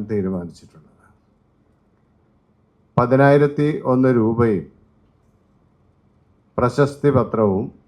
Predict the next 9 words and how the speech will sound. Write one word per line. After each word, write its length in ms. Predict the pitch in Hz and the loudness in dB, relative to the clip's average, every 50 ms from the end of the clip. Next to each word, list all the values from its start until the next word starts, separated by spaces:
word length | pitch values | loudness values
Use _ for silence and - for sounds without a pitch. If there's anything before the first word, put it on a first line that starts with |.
| - _ _ _ _ _ _ _ _ _ _ _ _ _ _ _ _ _ _ _ _ _ _ _ _ _ _ _ _ _ _ _ _ | -20 _ _ _ _ _ _ _ _ _ _ _ _ _ _ _ _ _ _ _ _ _ _ _ _ _ _ _ _ _ _ _ _
ഫലകവും 540 | - 131 127 131 139 147 151 147 147 143 143 143 - - | 0 2 4 4 6 6 6 6 6 4 2 -2 -8 -6
അടങ്ങുന്നതാണ് 960 | 120 113 110 113 110 113 120 117 117 110 107 104 101 95 92 90 87 87 104 135 - - _ _ _ - | -6 -2 0 0 0 0 0 0 0 0 0 2 2 0 0 -2 -2 -4 -6 -8 -10 -14 _ _ _ -12
അവാർഡ്. 440 | 104 98 92 95 95 92 85 76 - _ _ _ _ _ _ _ _ _ _ _ _ _ _ _ _ _ _ _ _ _ _ _ _ _ _ _ _ _ _ _ _ _ _ _ _ _ _ _ _ _ _ _ _ _ _ _ _ _ _ _ _ _ - | -8 -6 -4 -2 -4 -4 -6 -10 -18 _ _ _ _ _ _ _ _ _ _ _ _ _ _ _ _ _ _ _ _ _ _ _ _ _ _ _ _ _ _ _ _ _ _ _ _ _ _ _ _ _ _ _ _ _ _ _ _ _ _ _ _ _ 2
ഈ 80 | 127 143 143 131 | 4 6 6 6
അവാർഡ് 400 | 123 131 139 139 139 131 135 143 160 156 | 6 6 6 6 6 6 4 2 2 2
ജൂലൈ 340 | 131 127 131 139 139 143 143 139 127 | 2 4 4 4 6 4 4 4 4
മാസം 320 | 117 113 104 110 120 123 131 - - - _ | 2 0 0 -2 -4 -6 -6 -8 -12 -12 _
അഞ്ചാം 440 | 120 113 113 113 113 120 123 123 120 110 | -4 -2 -2 -2 0 0 0 0 0 -2
തീയതി 280 | 101 110 98 85 80 | -2 -4 -4 -4 -6